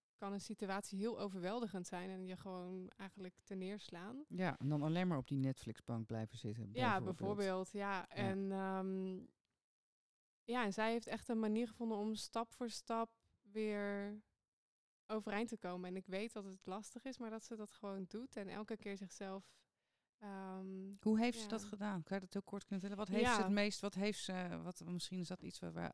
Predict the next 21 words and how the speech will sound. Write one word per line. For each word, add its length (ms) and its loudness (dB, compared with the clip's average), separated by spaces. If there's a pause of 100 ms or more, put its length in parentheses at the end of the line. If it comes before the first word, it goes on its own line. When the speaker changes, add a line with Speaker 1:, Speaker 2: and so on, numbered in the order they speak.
Speaker 2:
waar, 300 -2
waar 120 2
wij 140 2
wat 160 -4
van 100 0
Speaker 1:
Ja. 80 -2
Speaker 2:
kunnen 260 0
leren. 440 -4 (140)
Speaker 1:
Ehm, 680 -2 (120)
hele 260 -4
kleine 460 -4
haalbare 460 -6
stapjes. 760 -14 (540)
Dus 480 -10
je 120 -4
weet 240 -4
waar 200 -6
je 120 -6
naartoe 340 -8
wilt. 440 -6 (260)
Ehm, 640 -10